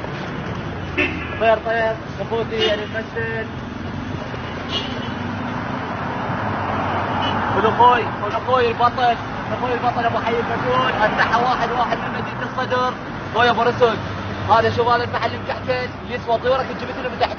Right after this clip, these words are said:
اياه من الغزاليه، الله شاهد. هو طيور متعوب عليها، هو صبيان وصابه على شان حلوه كلها مصاريف. عمو اللي يصيد بالعافيه عليه، اللي يصيد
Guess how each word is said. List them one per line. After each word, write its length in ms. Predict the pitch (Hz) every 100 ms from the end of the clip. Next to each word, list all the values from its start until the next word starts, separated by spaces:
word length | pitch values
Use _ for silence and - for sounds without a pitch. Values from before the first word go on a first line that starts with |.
| 233
اياه 180 | 254 262
من 160 | 214
الغزاليه، 600 | 196 185 190 180 185 190
الله 180 | 240 220 220
شاهد. 240 | 196 156 - - - - 190
هو 100 | 220 202 240
طيور 120 | 247
متعوب 320 | 233 220 233
عليها، 380 | 202 - 226 240 - - - - - - - - - - - - - - - 196
هو 140 | 220 233
صبيان 260 | 233 240 233 233
وصابه 480 | 208 247 233 220 220
على 220 | 220 233 233
شان 100 | 233
حلوه 220 | 226 247 240
كلها 180 | 240 226
مصاريف. 680 | 220 214 214 202 190 - 208
عمو 180 | 240 247
اللي 100 | 240
يصيد 360 | 226 262 269 - - - - -
بالعافيه 480 | 214 202 262 220 240
عليه، 320 | 208 202 190 -
اللي 120 | 175
يصيد 360 | 202 220 262